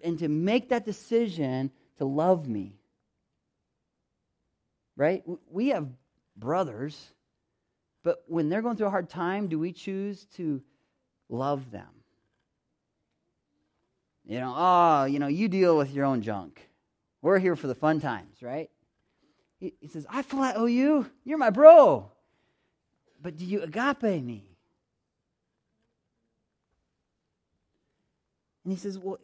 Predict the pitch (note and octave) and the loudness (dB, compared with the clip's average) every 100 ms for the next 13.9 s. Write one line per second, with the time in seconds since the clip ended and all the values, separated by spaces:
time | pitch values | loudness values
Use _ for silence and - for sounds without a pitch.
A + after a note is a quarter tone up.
0 | _ _ _ _ F3 - C#3 A2+ E3+ - | _ _ _ _ -8 -8 -10 -12 -12 -16
1 | C#3+ - G3+ B3 C#4 B3 E3+ C#3 E3 E3+ | -18 -8 -4 0 2 0 -2 -4 -6 -12
2 | _ _ D#3 F3+ G#3 A#3 C#3+ C#3+ F#3 _ | _ _ -16 -10 -8 -8 -8 -12 -14 _
3 | _ _ F3+ F3+ F3 - D#3 G#3+ C4+ B3+ | _ _ -8 -6 -8 -14 -8 -4 -4 -4
4 | A#3 A#3+ A#3+ A3+ A3+ C#4+ G#3 G#2+ - _ | -8 -8 -8 -10 -12 -12 -14 -14 -20 _
5 | _ _ _ _ _ _ _ _ _ _ | _ _ _ _ _ _ _ _ _ _
6 | F#3+ F#3 G3+ C4 C4+ G#3+ F#3+ F3 - _ | -10 -6 0 2 4 4 0 -4 -16 _
7 | _ _ _ _ F3 B3 B3+ C4+ A#3+ - | _ _ _ _ -2 -2 0 -4 -6 -10
8 | - _ _ _ _ _ _ _ _ D#3 | -20 _ _ _ _ _ _ _ _ -10
9 | A3+ A3+ D3+ C#3+ F3 D#3 F3+ A#3 _ _ | -8 -8 -8 -6 -4 -4 -6 -10 _ _
10 | _ _ _ _ _ _ _ _ _ _ | _ _ _ _ _ _ _ _ _ _
11 | _ _ _ _ _ _ _ _ _ _ | _ _ _ _ _ _ _ _ _ _
12 | _ - D#3 C#3+ C#3+ F3 - F3+ E3+ F3+ | _ -12 -10 -8 -8 -8 -8 -6 -4 -2
13 | G#3 G#3 D#3+ F#3+ F#3 G3 F3 - | -2 -4 -6 -8 -8 -10 -12 -18